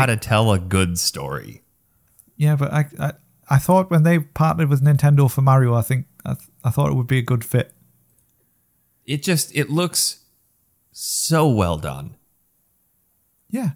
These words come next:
Speaker 1: I, I mean, there is so much negativity out there about Chris Pratt being cast as Mario, but look at it objectively, right? Charles Martinet, who has mar-, voiced Mario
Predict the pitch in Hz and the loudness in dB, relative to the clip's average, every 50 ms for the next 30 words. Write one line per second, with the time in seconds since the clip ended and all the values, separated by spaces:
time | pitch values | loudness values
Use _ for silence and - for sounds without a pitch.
0 | - - - - - - _ - 160 165 208 233 240 226 180 - _ _ _ _ | -8 -6 -6 -6 -6 -6 _ -2 0 2 2 2 0 -2 -6 -10 _ _ _ _
1 | _ _ _ _ _ _ _ _ _ _ _ _ - 156 156 160 147 - - - | _ _ _ _ _ _ _ _ _ _ _ _ 0 2 2 2 2 0 -2 -2
2 | - - - - 214 226 240 240 240 233 226 - - 165 180 196 180 - - 160 | -2 -2 -2 -2 -2 -2 -2 0 -2 -2 -2 -2 0 2 2 2 2 2 2 2
3 | 170 160 160 147 - - 156 139 - 107 - 117 107 107 - - - 101 101 - | 4 4 4 2 2 2 0 0 -2 -2 0 0 0 0 -2 -2 -2 -2 -2 -2
4 | 113 110 120 117 113 - - - 139 - - - - 135 123 - - - 117 117 | -2 -2 -2 -2 -2 -2 -2 -2 -2 -2 -2 -2 0 0 0 0 -2 -2 -2 -2
5 | 110 107 - - 120 117 - - - 107 104 113 107 98 90 87 87 85 85 - | -2 -2 -2 -2 -2 -2 -2 -4 -6 -4 -2 -2 -2 -2 -2 -4 -4 -6 -8 -10
6 | - _ _ - 131 131 - - _ _ _ _ _ _ _ - 120 110 - - | -14 _ _ -4 -4 -2 -2 -4 _ _ _ _ _ _ _ -18 -18 -18 -18 -20
7 | - - - - - - - - - 175 208 220 - 233 220 214 190 202 175 143 | -20 -20 -20 -20 -20 -20 -20 -14 -6 -4 -2 -2 0 0 0 0 2 0 0 2
8 | - 127 113 - - 98 92 95 92 95 98 98 101 - _ _ _ _ _ _ | 0 0 0 -2 -4 -6 -4 -2 0 0 0 0 -2 -4 _ _ _ _ _ _
9 | _ _ _ _ _ _ _ _ _ _ _ _ 131 - 170 185 196 185 151 170 | _ _ _ _ _ _ _ _ _ _ _ _ -4 0 0 2 2 2 2 4
10 | 170 165 165 147 139 139 135 104 101 107 113 - _ _ _ - 120 120 113 - | 4 4 2 2 2 2 2 2 2 0 -2 -4 _ _ _ -2 -2 0 2 2
11 | 135 131 127 117 - - - _ _ - - - - _ _ _ _ _ _ - | 2 2 2 0 -2 -8 -20 _ _ -20 -20 -20 -20 _ _ _ _ _ _ -4
12 | - 151 165 147 - - 147 139 127 113 101 101 104 107 113 113 | 0 0 2 0 0 0 2 2 2 2 0 0 0 0 -2 -2